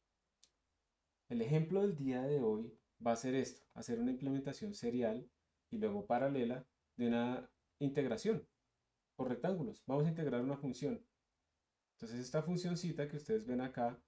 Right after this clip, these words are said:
eh, digamos este programa que está aquí,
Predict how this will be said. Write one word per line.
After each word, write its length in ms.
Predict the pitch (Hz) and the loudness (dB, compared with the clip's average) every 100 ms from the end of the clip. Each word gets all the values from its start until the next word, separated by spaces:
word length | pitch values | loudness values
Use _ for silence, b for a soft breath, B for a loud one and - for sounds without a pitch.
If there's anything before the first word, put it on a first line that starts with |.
| _ _ _ _ _ | _ _ _ _ _
eh, 440 | 113 113 110 - - _ _ _ _ | 2 6 6 4 -6 _ _ _ _
digamos 240 | - 113 117 | -4 -2 -2
este 180 | 135 156 | 0 0
programa 560 | 165 139 135 131 90 - | 2 2 2 2 -2 -12
que 100 | - | -12
está 240 | 110 113 107 | -6 -2 -2
aquí, 400 | 110 - 113 | -4 -6 -6